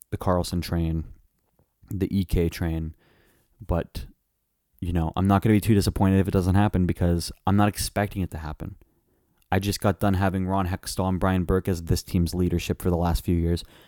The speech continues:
My expectations are very low. That's why when I saw the Noel Acciari signing, I, I, my, my lights,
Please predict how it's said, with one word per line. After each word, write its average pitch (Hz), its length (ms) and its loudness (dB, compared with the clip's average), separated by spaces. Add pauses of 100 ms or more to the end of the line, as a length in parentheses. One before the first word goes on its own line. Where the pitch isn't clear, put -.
(120)
My 95 140 0
expectations 98 680 0
are 90 80 2
very 87 320 2
low. 87 320 2 (480)
That's - 160 0
why 110 100 6
when 98 140 6
I 95 40 4
saw 98 200 2
the 90 100 2
Noel 98 320 6
Acciari 120 400 6
signing, 87 500 2 (400)
I, 87 400 2 (1040)
I, 95 220 0 (160)
my, 98 220 2
my 98 160 6
lights, 95 560 0